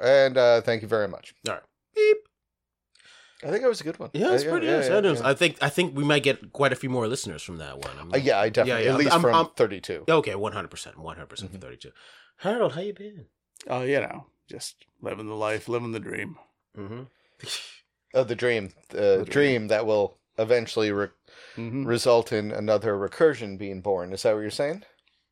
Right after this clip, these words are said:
Speaker 3: Just absolutely living it. Yep.
Speaker 2: Yeah, yeah. I mean, uh, technically, it takes, like, multiple humans. Like, he's, one human is not enough. Like,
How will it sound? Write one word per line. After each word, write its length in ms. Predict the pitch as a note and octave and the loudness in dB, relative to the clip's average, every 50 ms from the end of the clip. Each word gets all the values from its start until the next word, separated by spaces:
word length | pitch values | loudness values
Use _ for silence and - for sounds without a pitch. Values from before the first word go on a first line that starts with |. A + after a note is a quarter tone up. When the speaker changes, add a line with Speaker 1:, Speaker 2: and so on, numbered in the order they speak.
| _ _ _ - | _ _ _ -14
Speaker 3:
Just 280 | G2 G2 - - - | -12 -12 -12 -10 -8
absolutely 540 | - A#1+ - - - G#2+ G#2+ G#2+ G2+ A2 A2+ | -8 -8 -8 -8 -6 -6 -4 -4 -6 -6 -8
living 280 | G#2 G#2+ G#2+ - - - | -8 -8 -8 -10 -10 -12
it. 140 | - - _ - | -14 -16 _ -12
Yep. 220 | - G#2+ A2 - - D3+ | -10 -10 -10 -10 -12 -6
Speaker 2:
Yeah, 180 | C3+ C#3 B2 A2+ | -4 -2 -2 -2
yeah. 200 | A2 A2+ A#2+ B2 A#2+ - | -4 -6 -6 -8 -10 -6
I 80 | - C#3 | -4 0
mean, 160 | C#3+ D#3 D#3+ | 2 2 2
uh, 60 | D#3 D3+ | 2 0
technically, 680 | D3+ - - B3 - D#4 C4+ A#3 G3 E3 C3+ A#2 - - | 0 0 -2 -2 -2 -4 -2 0 2 2 2 0 -4 -8
it 80 | A2 | -6
takes, 200 | - - C3+ - | -4 -4 -2 0
like, 220 | C3 A2+ G2 - - | -2 -2 -2 -4 -8
multiple 500 | A2+ B2 C#3+ C#3+ C#3+ - - A2 - G2 | -4 0 2 2 2 2 -2 -8 -8 -10
humans. 340 | F2 - G2 - - - G#2+ | -10 -10 -12 -12 -10 -8 -8
Like, 160 | F#2 E2+ - | -8 -8 -8
he's, 260 | - F3+ E3+ B2 - | -10 -10 -10 -12 -12
one 260 | A#2+ B2 C#3+ F3+ G3+ F3 | -4 0 0 2 2 0
human 260 | - E3+ D#3+ C#3 A2+ | 0 -2 0 0 -2
is 100 | G2+ G2+ | -4 -4
not 160 | A2+ G#2 G2 | -4 -4 -4
enough. 420 | E2+ D2+ B1+ - - - - - _ | -6 -10 -14 -16 -18 -20 -20 -20 _
Like, 240 | - G2 G2 F#2+ | -8 -8 -8 -8